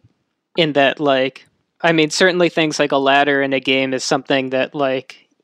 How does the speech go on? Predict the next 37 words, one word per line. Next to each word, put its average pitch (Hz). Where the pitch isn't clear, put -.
you 160
can 147
just 139
pick 156
up 139
as 135
a 156
kid 131
and 131
you 147
just 135
get 139
it, 131
and 135
then 131
you 131
unconsciously 151
learn 135
a 127
thousand 139
of 127
those 127
things 131
as 139
you're 139
playing 131
video 131
games, 127
and 123
then 123
you're 127
just 127
ready 131
for 131
it 131
when 151
you, 135